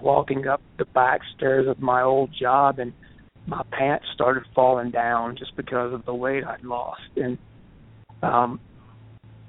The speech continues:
so I was like, "You know, something, something's not right." So after, you know, many doctor's visits and a couple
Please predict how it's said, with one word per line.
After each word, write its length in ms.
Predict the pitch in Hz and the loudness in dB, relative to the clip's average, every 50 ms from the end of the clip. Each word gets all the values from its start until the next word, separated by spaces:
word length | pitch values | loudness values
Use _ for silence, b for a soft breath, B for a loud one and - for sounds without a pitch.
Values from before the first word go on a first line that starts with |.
| - - - - | -20 -20 -18 -12
so 60 | - - | -4 2
I 120 | - 139 | 2 2
was 80 | 139 131 | 2 2
like, 100 | 131 131 | -2 -4
"You 60 | 131 143 | -2 -2
know, 60 | 139 - | -2 0
something, 240 | - 180 185 175 151 - | 0 0 0 0 0 0
something's 260 | - 180 175 170 151 143 | 0 0 0 0 -2 -2
not 180 | 160 147 131 | 0 0 2
right." 360 | 120 123 131 135 135 131 127 - - - | 2 2 2 4 2 2 0 -4 -10 -8
So 120 | 135 131 | -4 -2
after, 460 | 131 139 139 - - - 139 135 131 - - | 0 0 -2 -2 -4 -4 -4 -4 -4 -6 -10
you 120 | - 127 120 | -14 -12 -10
know, 280 | 120 120 123 123 120 - - - - - - - | -8 -6 -6 -6 -8 -10 -16 -20 -20 -18 -12 -10
many 480 | - 123 131 135 139 143 139 135 131 - - - - - - - - - - - - | -6 -4 -2 -2 0 0 0 0 0 -2 -6 -16 -20 -20 -20 -20 -20 -20 -12 -4 0
doctor's 380 | 131 127 131 131 - 139 131 131 131 | 2 2 2 2 -2 -2 -2 -2 0
visits 400 | 135 131 127 123 139 135 120 - - - | 0 0 2 2 0 -2 -2 -4 -6 -6
and 200 | 127 120 120 120 | -6 -4 -6 -8
a 420 | - - - - - - - - - | -10 -16 -20 -20 -20 -16 -6 -2 -2
couple 260 | 143 - - 139 | -2 -2 -2 -8